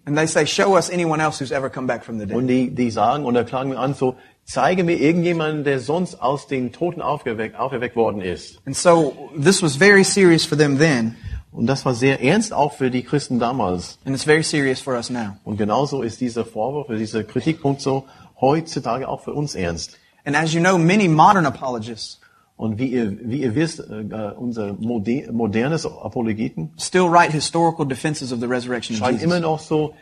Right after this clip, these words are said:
Speaker 2: historische Verteidigungen von diesem, von dieser Tatsache.
Speaker 1: So we could be served well to read these apologies by these men.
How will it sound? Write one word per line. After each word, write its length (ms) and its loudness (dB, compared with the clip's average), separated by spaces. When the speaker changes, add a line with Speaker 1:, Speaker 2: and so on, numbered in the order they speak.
Speaker 2:
historische 800 0
Verteidigungen 680 -4
von 240 -4
diesem, 440 -4
von 140 -8
dieser 220 -6
Tatsache. 540 -8
Speaker 1:
So 200 2
we 80 8
could 160 4
be 80 6
served 420 2
well 240 6
to 320 -2
read 400 4
these 240 6
apologies 480 0
by 160 0
these 240 0
men. 300 -6